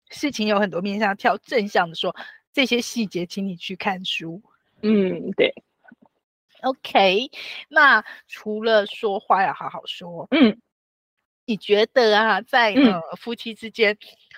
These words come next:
Speaker 1: 就是，呃，你自己整个做好妈妈的角色，因为很多时候我们女人其实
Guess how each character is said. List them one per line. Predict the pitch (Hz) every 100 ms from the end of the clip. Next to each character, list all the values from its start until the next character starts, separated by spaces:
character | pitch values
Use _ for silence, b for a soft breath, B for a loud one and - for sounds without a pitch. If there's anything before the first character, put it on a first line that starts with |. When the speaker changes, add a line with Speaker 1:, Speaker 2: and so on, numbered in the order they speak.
| -
Speaker 1:
就 | 254
是， | - 240 214 -
呃， | 175 160
你 | 135 165 -
自 | 294 240
己 | - 180 147 _ _ _ _ _ _ _ _ _ _
整 | 220 196
个 | 202
做 | 202 294 247
好 | - 156 143 113 _ _ _
妈 | - 233
妈 | 247 262
的 | 202
角 | - -
色， | - 170 -
因 | 294
为 | 320
很 | 262 185
多 | 208
时 | 226 214
候 | 226 196
我 | 151 151
们 | 165 185
女 | 208
人 | 180 180 202
其 | 226
实 | 220 214 190